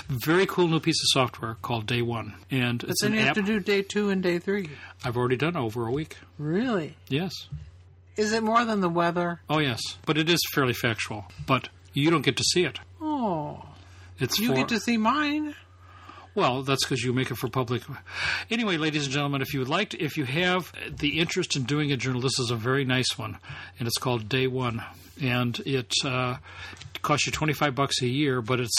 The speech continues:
Speaker 1: syncs between all your devices, so you can journal on any of your devices. It puts on pictures, it lo-, finds your location,
Speaker 2: Why is it
Speaker 1: puts the
Speaker 2: better
Speaker 1: weather
Speaker 2: than
Speaker 1: up.
Speaker 2: just using a word processor and putting pictures in?
Speaker 1: Because it does it all automatically, and it syncs it between all of your devices.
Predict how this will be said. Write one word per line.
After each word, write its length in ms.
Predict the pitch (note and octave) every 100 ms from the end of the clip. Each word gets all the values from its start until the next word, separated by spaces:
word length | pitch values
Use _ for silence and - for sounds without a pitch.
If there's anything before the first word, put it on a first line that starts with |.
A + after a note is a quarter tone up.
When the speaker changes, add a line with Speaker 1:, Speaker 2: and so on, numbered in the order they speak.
| -
Speaker 1:
syncs 240 | D#3 -
between 280 | C3+ C#3 C3
all 120 | C3
your 140 | C#3 C3
devices, 480 | B2 C3 - C3
so 80 | -
you 100 | B2
can 220 | A2 A2+ G#2+
journal 280 | B2+ B2+
on 160 | A#2+ A#2
any 160 | B2+ C3
of 40 |
your 80 | B2+
devices. 500 | B2 A#2+ B2+ - A2+
It 80 | A2
puts 220 | B2 -
on 100 | G#2
pictures, 500 | G#2 D3+ - D3 -
it 40 | A2+
lo-, 120 | A#2 A#2+ - - - - -
finds 240 | C3 A2+
your 100 | A#2+
location, 720 | A#2 D3 D3+ D3+ - D3 C#3 - -
Speaker 2:
Why 160 | G3 G#3
is 100 | G3+
it 60 | G#3
Speaker 1:
puts 120 | G3+
the 60 |
Speaker 2:
better 140 | G#3 G3+
Speaker 1:
weather 160 | G3+ G3+
Speaker 2:
than 100 | G3
Speaker 1:
up. 60 |
Speaker 2:
just 220 | F#3 F3+ G3
using 340 | F#3 F3+ F3+
a 80 | E3+
word 260 | E3+ F3
processor 560 | F3 F3+ - F3+ - F#3 F3
and 100 | E3
putting 240 | G3 F3 -
pictures 460 | G#3 - F3+ F3+
in? 240 | E3 D#3+ - - - D3+ -
Speaker 1:
Because 320 | D3+ D#3+ C#3+
it 80 | C#3
does 180 | D3
it 80 | C#3+
all 200 | C3+ C3+
automatically, 680 | B2+ A#2+ B2 A2+ - G#2+ G2+
and 140 | C#3 B2+
it 80 | - -
syncs 220 | D3 -
it 80 | A#2+
between 320 | A#2+ - B2
all 160 | A#2+ A#2
of 80 | A2+
your 80 |
devices. 480 | A2 G#2+ A2+ - A2+